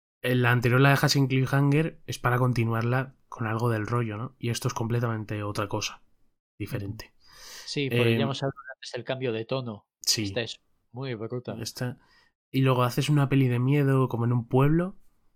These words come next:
Speaker 1: que es un setup horroroso para un Predator Alien, la verdad. Em, y,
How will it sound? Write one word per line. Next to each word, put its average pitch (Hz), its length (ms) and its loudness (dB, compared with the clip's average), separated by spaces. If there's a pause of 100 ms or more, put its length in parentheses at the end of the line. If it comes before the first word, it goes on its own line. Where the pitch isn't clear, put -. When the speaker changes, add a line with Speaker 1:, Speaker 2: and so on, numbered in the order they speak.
(500)
Speaker 1:
que - 120 -6
es - 120 -6
un 113 240 -2
setup 110 380 -4
horroroso 104 480 -2
para 107 200 -6
un 104 420 -4
Predator 104 540 -2
Alien, 123 400 0
la 101 80 -4
verdad. 104 320 -4 (960)
Em, 113 920 0 (840)
y, 123 500 -20